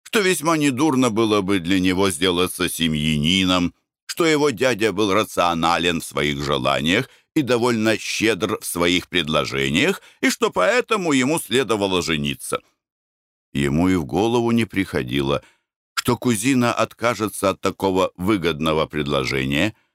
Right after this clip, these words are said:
а тем более не мог он допустить мысли, что через этот отказ ему придется пострадать. Он, конечно,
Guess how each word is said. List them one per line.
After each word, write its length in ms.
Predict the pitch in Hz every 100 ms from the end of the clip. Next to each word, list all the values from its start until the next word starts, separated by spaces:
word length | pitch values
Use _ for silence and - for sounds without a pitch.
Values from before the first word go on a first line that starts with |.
| _ _ _ _ _
а 140 | 98
тем 260 | - 110 110
более 420 | 104 107 110 113
не 160 | 113 110
мог 300 | 104 113 104
он 140 | 104
допустить 600 | 101 - 98 - 104 -
мысли, 420 | 76 104 - 90
что 280 | 82 - 90
через 400 | - 95 98 90
этот 340 | 98 82 80
отказ 540 | 80 76 - 64 67 - _ _ _ _
ему 400 | 85 151 180 190
придется 600 | 165 170 147 147 - 156
пострадать. 880 | - 160 - - 170 127 - - - _ _ _ _ _ _ _ _ _ _
Он, 200 | 107 185
конечно, 880 | 208 226 196 190 - 185 175 175 165